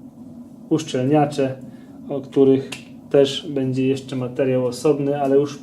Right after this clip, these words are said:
wspominałem o tych uszczelniaczach, mówiąc o nieszczelnościach w silnikach dwusuwowych. Te łożyska mają mieć tutaj luz C trzy. I to łożysko tutaj ma też mieć le-, luz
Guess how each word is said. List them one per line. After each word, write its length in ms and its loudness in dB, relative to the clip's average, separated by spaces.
wspominałem 680 -4
o 60 -8
tych 240 -12
uszczelniaczach, 600 -6
mówiąc 360 -2
o 60 -6
nieszczelnościach 720 0
w 60 -14
silnikach 460 -2
dwusuwowych. 840 -2
Te 160 4
łożyska 520 4
mają 300 -2
mieć 240 -4
tutaj 380 -4
luz 460 0
C 220 0
trzy. 460 2
I 40 -18
to 160 0
łożysko 520 -4
tutaj 340 -8
ma 100 -12
też 240 -6
mieć 280 -10
le-, 220 -6
luz 360 -6